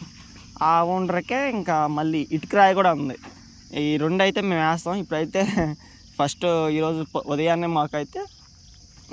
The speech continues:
ఇటుక రాయి లోడ్కి అయితే వెళ్తున్నాం. చూడండి, ఆ, చూపిస్తాను మీకు ఎలా ఉంటుందో. ఆ, తప్పదండి, అప్పుడప్పుడు ఇ-, ఇలాంటివి చేయాలి. ఇంకొక ట్వంటీ డేసే కాబట్టి ఇంకా నెక్స్ట్ నుంచి మళ్ళీ కాలేజ్కి వెళ్ళిపోతాం.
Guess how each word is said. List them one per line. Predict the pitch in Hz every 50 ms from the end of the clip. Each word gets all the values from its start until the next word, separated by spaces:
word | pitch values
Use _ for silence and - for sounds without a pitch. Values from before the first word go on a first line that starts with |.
| 185 196 180 156 - - 160
ఇటుక | 147 - 139 175
రాయి | 170 170 165
లోడ్కి | 160 156 147 - 160
అయితే | 147 - 147
వెళ్తున్నాం. | 139 139 190 147 - 139 170 247 - - - - - - - - -
చూడండి, | 151 147 156 160 160 143 156 180 285 - - - -
ఆ, | 135 127 139 135 131 131 127 - -
చూపిస్తాను | 170 170 160 180 - - - 151 139 143
మీకు | 143 143 135 - 147
ఎలా | 147 139 147
ఉంటుందో. | 143 135 127 131 139 143 131 151 196 302 - _ - - - - - - - - - - - -
ఆ, | 135 131 131 131 135 131 131 131 135 - - - - - - - - - - - - - - - - - - -
తప్పదండి, | 143 - - 185 180 185 175 165 151 151
అప్పుడప్పుడు | 151 143 - 160 160 151 147 151 151
ఇ-, | 147 143 - - -
ఇలాంటివి | - 135 143 139 135 - - 151
చేయాలి. | 151 151 135 123 139 175 - - - - - - -
ఇంకొక | 139 139 143 139 131
ట్వంటీ | 147 151 139 151
డేసే | 151 160 165 165 170 175 160
కాబట్టి | 156 151 139 147 143 - -
ఇంకా | 175 165 151 135
నెక్స్ట్ | 131 135 - - 160
నుంచి | 156 151 175
మళ్ళీ | 156 143 160 - -
కాలేజ్కి | 139 131 135 131 120 - 135
వెళ్ళిపోతాం. | 131 - 123 117 - -